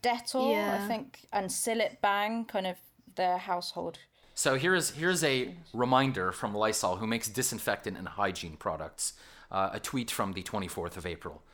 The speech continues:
Speaker 3: "As a global leader in health and hygiene products, we must be clear that under no circumstances should our de-,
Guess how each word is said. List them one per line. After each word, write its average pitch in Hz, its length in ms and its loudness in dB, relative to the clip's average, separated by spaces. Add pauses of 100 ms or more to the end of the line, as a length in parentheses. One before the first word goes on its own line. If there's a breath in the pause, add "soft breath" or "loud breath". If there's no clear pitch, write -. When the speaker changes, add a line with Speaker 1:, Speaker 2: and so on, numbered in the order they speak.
(1500 soft breath)
Speaker 3:
"As 131 160 2
a 135 60 0
global 156 300 4
leader 151 340 2
in 113 160 -2
health 139 360 -2
and 104 100 -6
hygiene 117 380 -2
products, 110 500 0
we 98 120 -4
must 107 300 0
be 120 80 -6
clear 107 340 -2
that 101 180 -4
under 95 220 -4
no 92 240 2
circumstances 101 1000 -4
should - 320 -2
our 104 280 2
de-, 104 240 0